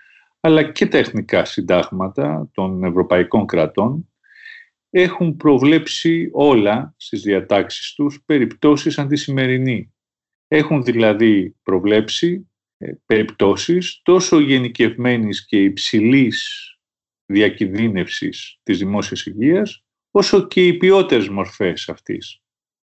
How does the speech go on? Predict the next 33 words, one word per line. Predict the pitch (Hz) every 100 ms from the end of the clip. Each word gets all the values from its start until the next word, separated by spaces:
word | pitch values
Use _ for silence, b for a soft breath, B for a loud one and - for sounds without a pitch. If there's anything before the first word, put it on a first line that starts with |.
| _ _ -
Άνω | 123 156 127
των | 135 113
δέκα | 127 131 123
λοιπόν | 107 104 - 117
ευρωπαϊκών | 101 101 104 101 127 113
κρατών, | 104 95 95 180 190
κατά | 160 147 135
την | 139 135 127 135 - _ _ _ _
πρώτη | 160 156 120 135
περσινή | 123 127 - 127 123 139 92 - _ _ _ _ _ _ _
φάση | 110 101 - -
της | -
πανδημίας, | - 90 85 87 110 151 175 - _ _ _ _ _ _
έκαναν | - 165 180 165 156
επίκληση | 143 180 170 113 95 135
των | 131 117
έκτακτων | 127 131 95 92 95 90
περιπτώσεων | 92 87 _ 104 98 - 156 170 185 _ _ b b b b
και | - -
παρέκλειναν, | 139 139 160 165 127 110
όπως | 107 110 98
λέμε, | 101 127 151
των | 147
γενικών | 131 127 120 156 143
υποχρεώσεών | 143 127 123 127 139 - 120 131
τους | 139 147
από | 123 117
την | 110
τήρηση | 131 139 -
των | 127
δικαιωμάτων | 117 113 113 123 135
του | 131 127
ανθρώπου. | 123 135 110 -